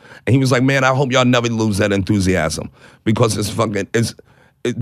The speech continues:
just to see somebody that excited to just do these spots," he was like, "It re-energized him into comedy too." It's like, it's addictive. And we were just always happy and ready to go. But we grew up, even before we started doing comedy, just from being around Chrissy, we used to come to the clubs, even when we were, like, fucking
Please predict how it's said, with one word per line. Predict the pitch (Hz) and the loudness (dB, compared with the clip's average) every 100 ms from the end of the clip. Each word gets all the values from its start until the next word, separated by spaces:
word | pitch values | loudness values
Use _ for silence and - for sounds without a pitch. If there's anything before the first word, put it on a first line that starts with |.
| 120 | 0
just | 170 170 | 2 2
to | 170 | 0
see | 143 - 220 214 | -2 -2 2 2
somebody | 170 180 165 143 | 2 2 2 4
that | 147 156 | 4 2
excited | 135 - - 139 135 139 120 | 0 -4 -2 -2 -2 -4 -4
to | 123 | -2
just | 120 120 | -2 -2
do | - 143 | 0 4
these | 135 113 | 4 0
spots," | - 143 120 - - - _ _ - | 0 2 2 -2 -10 -10 _ _ -2
he | 147 | 2
was | 135 | 4
like, | 131 | 2
"It | 131 | 2
re-energized | 123 139 147 139 123 135 135 131 | 2 2 2 2 2 2 0 2
him | 165 165 | 2 2
into | 113 92 80 | 0 -2 -2
comedy | 98 90 87 | -2 0 -2
too." | 131 98 | -2 -2
It's | 85 | -2
like, | 98 - _ _ _ - - _ - | -2 -4 _ _ _ -20 -20 _ -2
it's | 127 | 0
addictive. | 139 170 - 90 - | 2 0 0 -2 -2
And | 85 95 | -2 2
we | 147 | 4
were | 175 | 4
just | 131 113 | 2 2
always | 117 113 107 | 0 0 0
happy | 113 110 107 | 0 0 0
and | 98 | 0
ready | 95 101 | 0 0
to | 92 | 0
go. | 92 92 - - 90 - | 0 0 -4 -6 -6 0
But | 104 156 | 2 4
we | 202 | 4
grew | 131 170 175 | 4 4 4
up, | 151 | 4
even | 175 196 | 0 4
before | 175 147 151 | 4 4 2
we | 147 | 2
started | - 131 123 | 2 0 2
doing | 120 | 0
comedy, | 101 135 135 107 | 0 0 2 2
just | 101 120 | 0 0
from | 120 107 | 0 0
being | 110 110 | 0 0
around | 104 98 | 0 0
Chrissy, | 123 107 113 | -2 -2 -2
we | |
used | 113 95 | -2 0
to | |
come | 113 113 | 0 0
to | |
the | 104 | 0
clubs, | - 107 107 101 - | 2 4 4 2 0
even | 139 113 | -2 -2
when | 104 | -2
we | |
were, | 101 | -2
like, | 98 92 | -2 -4
fucking | - 95 92 85 | -6 -6 -6 -6